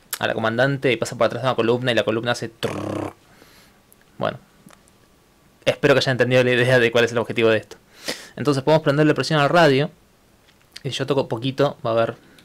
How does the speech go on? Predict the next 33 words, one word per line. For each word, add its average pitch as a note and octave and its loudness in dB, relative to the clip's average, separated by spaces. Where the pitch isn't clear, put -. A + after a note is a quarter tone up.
poco - -2
daño. F3+ 0
Y - -20
si - -16
yo B2 -8
toco B2+ -4
mucho, C3 -4
va A#2+ -2
a - 2
haber, A2+ 2
eh, G#2+ -8
el A2+ -10
tamaño A2+ 0
completo A2+ 2
del G#2+ 4
brush. G#2 -2
Con C#3 0
lo C#3+ 4
cual C3 2
podemos B2 -4
muy C#3 -2
rápidamente A#2 -2
hacer B2+ -6
impactos. A#2 -2
Pero B2+ -4
¿qué D#3+ 0
pasa? D3 0
Esto - -2
se D#3+ 0
ve E3 4
muy D#3+ 4
parejo C3 4
todavía. B2 0